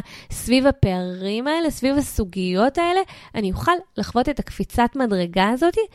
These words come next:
ואפילו בקלות. אז שלא יתפרש שאני אומרת שזה לא נכון לעשות, כי אני כן תומכת בעשייה, רק אני תומכת בעשייה שהיא מדויקת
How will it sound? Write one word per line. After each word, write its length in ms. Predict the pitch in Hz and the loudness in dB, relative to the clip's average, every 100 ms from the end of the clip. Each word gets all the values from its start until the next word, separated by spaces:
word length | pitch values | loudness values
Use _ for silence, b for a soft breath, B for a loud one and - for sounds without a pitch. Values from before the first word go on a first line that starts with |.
| b b | b b
ואפילו 800 | 208 196 - 196 - - 302 330 - _ _ - | -4 -2 -2 -8 -8 -2 0 0 -2 _ _ -6
בקלות. 540 | 214 208 185 - - - - | -4 -4 -6 -8 -16 -20 -6
אז 160 | 208 - | -4 0
שלא 300 | 247 262 349 415 392 - - | 4 6 8 6 2 -4 -4
יתפרש 880 | 285 - 277 254 294 302 294 - - | -4 2 2 4 6 6 4 0 -2
שאני 460 | 262 233 233 262 | -2 -2 -2 0
אומרת 440 | 254 247 254 262 262 | 0 0 0 0 0
שזה 300 | 240 208 208 | -4 0 2
לא 140 | 220 | 2
נכון 320 | 240 - 233 | 0 0 0
לעשות, 680 | 220 - - - 180 277 - b b b | 0 -2 -6 0 2 2 -2 b b b
כי 180 | - 220 | 0 0
אני 140 | 196 196 | 0 -4
כן 280 | - 208 214 | -2 -2 -2
תומכת 460 | 254 226 226 254 202 | -2 -2 -2 -2 0
בעשייה, 420 | 214 202 - 320 381 | 0 0 0 0 0
רק 140 | - | 0
אני 140 | 220 | -2
תומכת 360 | 208 214 240 277 | 0 -2 0 -2
בעשייה 540 | 196 190 - 220 214 214 B B B - | 0 -2 -2 2 2 2 B B B -6
שהיא 500 | - 247 185 220 208 | 2 2 2 0 0
מדויקת 960 | 196 196 190 185 196 269 - 302 269 | 0 -2 -2 0 2 2 2 -2 -2